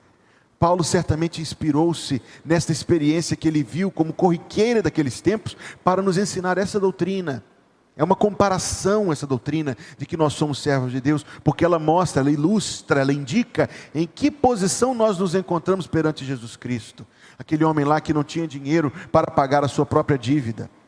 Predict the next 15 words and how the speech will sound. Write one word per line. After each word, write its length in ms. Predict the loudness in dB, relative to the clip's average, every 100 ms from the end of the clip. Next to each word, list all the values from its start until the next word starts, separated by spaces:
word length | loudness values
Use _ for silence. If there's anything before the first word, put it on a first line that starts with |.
| _ _
viu 260 | -2 2 4
a 60 |
sua 200 | 4 2
vida 300 | 2 2 2
desabar 680 | 0 0 0 -2 2 2 2
diante 300 | 0 -2 -2
dele, 440 | -2 0 0 -4 -12 _ _ _ _ _ _ _ _ _
foi 140 | -2 2
condenado 540 | 2 2 2 2 2
a 40 | 2
ser 180 | 2
vendido, 720 | 0 0 -4 -4 -4 -2 -2 -2 -14 -20 _ _ _ _ _
separado 600 | -2 2 4 4 4 2
da 100 | 2
família. 760 | 2 0 2 0 2 0 0